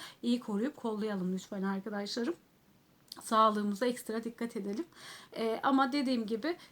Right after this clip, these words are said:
şu durum biraz bizi yıpratacak. Evet, biz zafer kazanacağız diğer insanlara karşı ama yine de temkinliyiz. Temkinli olmak da gayet güzel bir durumdur. Ayın on dördüne geldiğimizde, e, evet, böyle kaderi yeniden değiştirmek,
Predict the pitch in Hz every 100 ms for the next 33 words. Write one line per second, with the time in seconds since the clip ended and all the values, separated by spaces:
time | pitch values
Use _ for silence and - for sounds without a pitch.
0 | - - 330 247 269 277 254 247 247 240
1 | 269 254 247 - 202 247 226 - 208 240
2 | 240 247 240 254 240 240 262 233 202 196
3 | 196 226 202 202 196 220 202 196 339 285
4 | 330 - - 311 233 196 285 269 247 240
5 | 240 208 254 - 339 262 247 226 202 202
6 | 220 311 240 202 262 - 202 190 180 180
7 | 196 190 - - - - - - - -
8 | 370 427 427 440 370 262 220 208 240 330
9 | 330 285 269 247 294 370 - - - -
10 | 233 233 - - - 427 381 381 - -
11 | - - - - - 285 294 302 311 302
12 | 330 339 370 330 302 285 294 294 - 285
13 | 285 285